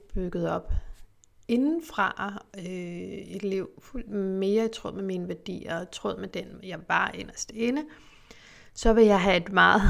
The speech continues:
<laughs> stærkere fundament, og stå stærkere, øh, både stærkere selvværd, stærkere selvtillid, øh, og, øh, og stå stærkt i mig selv, så jeg ikke, øh, blæste omkuld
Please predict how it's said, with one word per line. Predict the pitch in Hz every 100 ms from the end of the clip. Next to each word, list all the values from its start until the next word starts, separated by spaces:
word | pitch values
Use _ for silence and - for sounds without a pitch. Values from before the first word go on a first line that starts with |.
| - -
<laughs> | -
stærkere | - - 175 180 202
fundament, | 185 185 175 170 180 226 285 285 - - - - - - - -
og | -
stå | - 208 202 -
stærkere, | - 196 180 185 190 214 214 208 190
øh, | 185 165 165 165 160 160 165 -
både | 170 165
stærkere | - 160 160 -
selvværd, | - 196 220 226 214 208
stærkere | - - 175 170 170 156
selvtillid, | - - 233 240 233 214 226 220 - 208
øh, | 202 185 180 180 185 180 _ _ - - - _ _ _ _ _ _ _ -
og, | 233 240 226 208 180 - - - - - - -
øh, | 226 214 202 196
og | -
stå | - 208 202
stærkt | - 170 - -
i |
mig | 190
selv, | 190 190 185 - _ - -
så | - - 196
jeg | 180 175
ikke, | 170 - - - _ _ _ _ _ _ _ _ -
øh, | 185 180 170
blæste | - 214 214 208 220
omkuld | 208 - 202